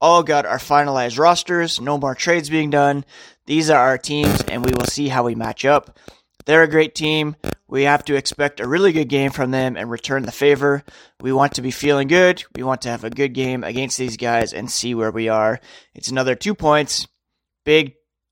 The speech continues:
two points up for grabs against a team that is right behind us,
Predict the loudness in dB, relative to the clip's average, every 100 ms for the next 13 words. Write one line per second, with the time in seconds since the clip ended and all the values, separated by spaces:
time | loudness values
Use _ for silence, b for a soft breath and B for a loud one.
0 | _ _ -8 -4 -2 0 -2 -4 -4 0
1 | 4 2 0 -6 -8 -8 -10 -8 -4 -4
2 | -4 -4 0 2 2 2 0 -2 -4 -6